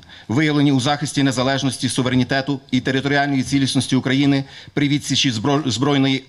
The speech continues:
агресії Російської Федерації, нагороджено відзнакою Івано-Франківської обласної державної адміністрації та Івано-Франківської обласної ради,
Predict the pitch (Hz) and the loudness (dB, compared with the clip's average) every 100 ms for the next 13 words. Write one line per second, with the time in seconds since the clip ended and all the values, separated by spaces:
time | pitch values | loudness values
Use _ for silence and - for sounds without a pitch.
0 | - 120 131 131 - 123 117 - 120 147 | -4 0 0 -2 -2 0 0 -2 0 2
1 | 135 - 123 120 123 139 131 143 135 - | 0 0 -2 0 0 -2 0 0 0 -4
2 | - - - - 131 170 175 165 160 160 | -18 -20 -20 -4 0 2 2 2 2 2
3 | 123 165 160 160 156 147 151 143 143 160 | 0 0 2 0 2 2 0 0 0 0
4 | - 156 143 135 135 151 143 135 147 143 | 0 0 0 0 2 0 2 0 0 2
5 | 139 131 139 - 147 143 135 135 135 139 | 2 2 2 2 -2 0 -2 -2 0 -2
6 | 135 127 151 139 143 139 135 127 147 139 | -2 -2 0 0 0 0 0 0 2 2
7 | 135 147 156 | 2 0 -2